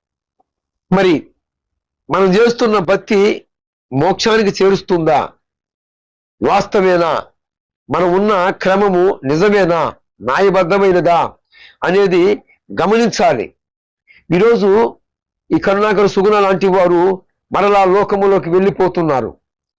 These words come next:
మరి ఎంతవరకు వీరు యేసు ప్రభువుని నమ్ముకున్నారు అంటే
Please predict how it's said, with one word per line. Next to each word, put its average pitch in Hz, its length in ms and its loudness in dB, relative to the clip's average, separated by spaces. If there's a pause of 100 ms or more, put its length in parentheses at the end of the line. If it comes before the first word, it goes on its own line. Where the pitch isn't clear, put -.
(1120)
మరి 190 340 0
ఎంతవరకు 226 640 0
వీరు 202 480 2 (480)
యేసు 196 240 2
ప్రభువుని 196 420 0
నమ్ముకున్నారు 190 600 0
అంటే 151 540 0